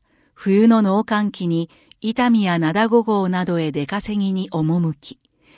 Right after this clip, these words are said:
各地の酒造りを支えました。株式会社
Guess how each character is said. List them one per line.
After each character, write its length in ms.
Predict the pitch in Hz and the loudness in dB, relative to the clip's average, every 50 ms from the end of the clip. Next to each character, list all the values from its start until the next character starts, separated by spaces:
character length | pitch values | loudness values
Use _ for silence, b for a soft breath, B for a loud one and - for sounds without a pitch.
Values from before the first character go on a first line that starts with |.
| b b b b b b | b b b b b b
各 260 | - 202 208 202 - - | -6 -4 -4 -4 -6 -8
地 160 | - - 196 | -6 -4 -2
の 140 | 180 175 160 | -2 -2 -2
酒 320 | - 170 156 - 214 214 | -4 -6 -4 -4 -4 -4
造 260 | 214 226 233 - 220 | -4 -4 -4 -2 -2
り 160 | 196 185 175 | 0 0 0
を 80 | 160 147 | 0 -2
支 140 | - - 151 143 - 170 | -4 -6 -10 -8 -6 -6
え 160 | 170 170 165 | -4 -4 -4
ま 120 | 160 147 147 | -4 -6 -6
し 180 | - - - - | -8 -12 -14 -14
た。 180 | - - - _ _ _ _ _ _ _ _ _ _ _ _ _ _ _ _ _ _ _ _ _ _ _ _ _ _ _ _ _ _ _ _ _ _ _ _ _ _ _ _ _ _ _ _ _ _ _ _ _ _ _ | -16 -18 -18 _ _ _ _ _ _ _ _ _ _ _ _ _ _ _ _ _ _ _ _ _ _ _ _ _ _ _ _ _ _ _ _ _ _ _ _ _ _ _ _ _ _ _ _ _ _ _ _ _ _ _
株 280 | - 190 185 190 233 247 | -4 -2 0 2 2 0
式 280 | - - - 233 226 220 | 0 -2 -2 0 0 2
会 180 | 220 220 220 | 2 0 0
社 360 | - - - - 156 156 - | -2 -6 -6 -6 -4 -4 -6